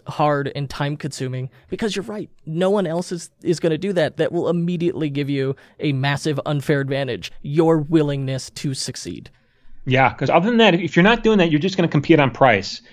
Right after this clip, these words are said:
Speaker 2: And if you compete on price, you're gonna lose. You're gonna lose to that guy on Amazon. So forget it. You gotta do something that differentiates yourself.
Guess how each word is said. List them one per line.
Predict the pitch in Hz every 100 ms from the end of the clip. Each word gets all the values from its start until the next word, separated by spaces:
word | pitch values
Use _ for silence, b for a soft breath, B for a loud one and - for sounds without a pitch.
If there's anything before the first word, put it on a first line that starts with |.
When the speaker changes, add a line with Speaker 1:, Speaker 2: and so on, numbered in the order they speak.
| b
Speaker 2:
And | 139
if | 131
you | 156
compete | 143 190
on | 175
price, | 170 147 160
you're |
gonna | 135
lose. | 123 101 98 - -
You're | 123
gonna | 127
lose | 131 123
to |
that | 127 120
guy | 123
on | 113
Amazon. | 110 107 98 90 92 _ _ _
So | -
forget | 113 127 127 127
it. | 95
You | 113
gotta | 127 123
do | 123
something | 127 127 120 113 B B
that | 110
differentiates | 131 123 120 123 107 104
yourself. | - 110 - 90 -